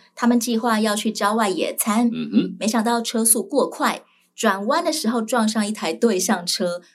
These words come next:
Speaker 1: 爸爸不幸当场死亡，
Speaker 2: 嗯哼。
Speaker 1: 儿子则受了重伤，随即被送往医院急诊。急诊室的医生前来查看，一看到男孩就吓了一跳，连忙说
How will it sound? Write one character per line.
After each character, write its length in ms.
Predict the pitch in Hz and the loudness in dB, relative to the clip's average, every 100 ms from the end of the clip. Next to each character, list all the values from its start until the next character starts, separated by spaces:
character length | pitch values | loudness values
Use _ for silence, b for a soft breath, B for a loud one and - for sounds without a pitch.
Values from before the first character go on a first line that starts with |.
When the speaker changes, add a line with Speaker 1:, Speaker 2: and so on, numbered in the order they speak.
| b - | b 2
Speaker 1:
爸 120 | 240 | 2
爸 140 | 196 | 2
不 140 | - 185 | -2 -2
幸 260 | 240 196 | 2 2
当 200 | 208 208 | 0 0
场 180 | 214 185 | 0 0
死 240 | - - | 0 0
亡， 400 | 160 147 123 196 247 | -2 -2 0 4 2
Speaker 2:
嗯 140 | - - | 0 -4
哼。 100 | 214 | 0
Speaker 1:
儿 200 | 208 269 | 2 2
子 260 | - 196 | 4 2
则 240 | 190 175 202 | 4 0 0
受 160 | 254 | 0
了 100 | 214 | -2
重 300 | 185 247 185 | 2 2 2
伤， 340 | - 208 208 214 B | 0 0 -2 -6 B
随 300 | - 254 320 | -2 0 2
即 160 | 330 254 | 0 0
被 160 | 262 | 2
送 240 | 262 285 226 | 2 2 2
往 160 | 180 | 0
医 120 | 185 220 | -2 2
院 220 | 233 185 | 2 2
急 280 | - 330 220 | -4 -4 0
诊。 400 | - 143 - - _ _ _ _ | 2 2 -2 -16 _ _ _ _
急 200 | 262 349 | -2 0
诊 180 | 359 240 | 2 0
室 100 | - | 0
的 120 | 233 | -2
医 160 | 247 262 | -2 0
生 200 | 269 247 | 0 0
前 160 | 247 | 0
来 140 | 196 202 | -2 -2
查 300 | - 175 185 | -4 -4 -4
看， 400 | 302 247 - B B B | 0 2 0 B B B
一 120 | 262 | -2
看 220 | 277 330 | 0 0
到 140 | 302 277 | 2 2
男 180 | 202 | 2
孩 160 | 220 220 | 0 0
就 120 | 240 | 2
吓 300 | 254 - 294 | 2 2 0
了 100 | 226 | 0
一 120 | 208 | -2
跳， 320 | 220 285 208 - - | 0 2 2 0 -2
连 160 | 220 | 0
忙 180 | 233 226 | 2 0
说 300 | 226 277 | 2 2